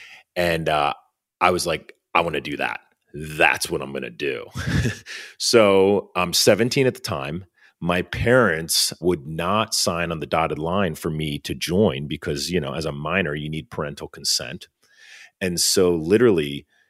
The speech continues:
Brett, the morning of my eighteenth birthday, I'm sitting on the steps of the Navy recruiter's office to sign the dotted line. I'm like, "I, I need to be a Navy seal. That's what I wanna do." So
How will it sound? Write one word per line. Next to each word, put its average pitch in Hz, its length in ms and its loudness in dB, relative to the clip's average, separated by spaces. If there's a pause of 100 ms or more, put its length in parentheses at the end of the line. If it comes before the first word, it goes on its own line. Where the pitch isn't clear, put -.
(260)
Brett, 80 300 0
the 80 120 -2
morning 90 720 0
of 92 160 -4
my 80 300 -4
eighteenth 87 600 -6
birthday, 123 640 0 (360)
I'm 85 200 -6
sitting 98 640 4
on 80 160 -8
the 73 100 -8
steps - 640 -2
of 85 180 -6
the 82 100 0
Navy 82 300 -2
recruiter's 85 520 0
office 69 680 -4 (400)
to 85 180 -2
sign 76 320 -2
the 67 80 -8
dotted 67 320 -4
line. 65 340 -10 (120)
I'm 73 100 -10
like, 67 220 -10 (160)
"I, 78 260 2
I 76 160 -2
need 73 200 -8
to - 40 -10
be 69 120 -10
a 69 40 -10
Navy 67 200 -8
seal. 65 220 -4
That's 65 180 -8
what 67 100 -10
I 65 40 -10
wanna 85 300 -14
do." - 140 -10 (880)
So 113 300 6